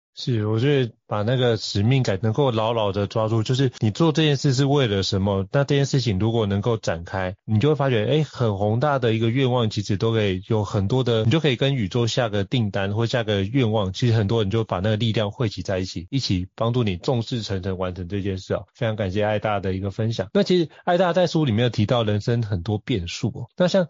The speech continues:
除了创意这个变数我们要控制之外，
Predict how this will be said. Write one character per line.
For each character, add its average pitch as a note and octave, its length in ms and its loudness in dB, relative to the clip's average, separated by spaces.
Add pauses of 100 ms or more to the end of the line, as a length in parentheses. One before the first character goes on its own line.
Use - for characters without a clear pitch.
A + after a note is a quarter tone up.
(140)
除 C#3+ 200 2
了 B2 200 2 (100)
创 D3 600 0
意 C#3+ 220 0
这 B2+ 120 0
个 A2 80 2
变 G2+ 280 0
数 G#2+ 200 -2
我 F#2+ 120 -2
们 F#2 100 0
要 G#2+ 80 0
控 G#2+ 300 0
制 G2 160 -2
之 G#2 100 -2
外， G2 180 -2